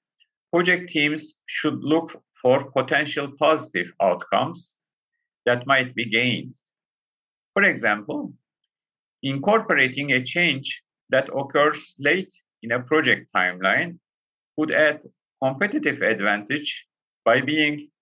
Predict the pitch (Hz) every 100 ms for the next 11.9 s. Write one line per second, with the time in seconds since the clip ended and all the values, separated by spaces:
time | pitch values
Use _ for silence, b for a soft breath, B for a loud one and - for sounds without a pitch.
0 | _ 117 123 160 196 - - 175 170 170
1 | 170 - 160 156 156 156 156 156 160 165
2 | - _ _ _ _ _ _ 143 123 127
3 | 123 117 - - 110 - 87 - - _
4 | - - _ _ _ _ B B B B
5 | _ - 170 202 214 185 151 156 - 170
6 | 175 226 170 123 123 117 113 160 185 120
7 | 101 - 107 110 - _ 110 117 123 143
8 | 151 113 135 - _ - 139 151 151 -
9 | - _ _ - 160 156 156 - 151 147
10 | - - 170 175 104 101 - _ _ _
11 | _ _ _ - 120 117 113 113